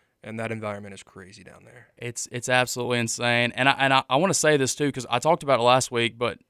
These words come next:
Speaker 2: Utah has a dynamic duo in the backfield with their quarterback, Cameron Rising, and their rub-, running back, Tavon Thomas. They combined for four hundred twenty-two yards, so they balled out, too.
Speaker 1: Yeah, they did.
Speaker 2: Utah, again, I'm still really high on them to,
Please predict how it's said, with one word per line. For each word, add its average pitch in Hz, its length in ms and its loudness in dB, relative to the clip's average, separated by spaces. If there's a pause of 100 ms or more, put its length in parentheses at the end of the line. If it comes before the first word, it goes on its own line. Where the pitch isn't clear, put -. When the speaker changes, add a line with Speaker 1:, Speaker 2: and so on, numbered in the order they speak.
(180)
Speaker 2:
Utah 170 440 4
has 143 320 2
a 123 140 2
dynamic 131 540 0
duo 127 180 0
in 123 80 0
the 113 60 -2
backfield 120 600 -2
with 117 120 -4
their 117 120 -4
quarterback, 120 580 0 (240)
Cameron 127 340 0
Rising, 117 340 4
and 117 80 -2
their 117 80 0
rub-, 117 360 -2
running 123 260 0
back, 117 180 -4
Tavon 120 360 -4
Thomas. 120 340 0 (200)
They 233 140 2
combined 156 360 4
for 135 120 -2
four 147 220 2
hundred 123 200 0
twenty-two 131 300 -4
yards, 127 300 2
so 120 100 -6 (120)
they 160 180 0
balled 131 280 0
out, 117 220 0
too. 135 100 4
Speaker 1:
Yeah, 117 280 8
they 135 120 -2
did. 120 260 2
Speaker 2:
Utah, 196 500 6 (240)
again, 139 480 -2 (880)
I'm 147 100 -8
still 156 260 -2
really 160 240 4
high 156 140 4
on 143 180 4
them 160 200 0
to, 131 220 0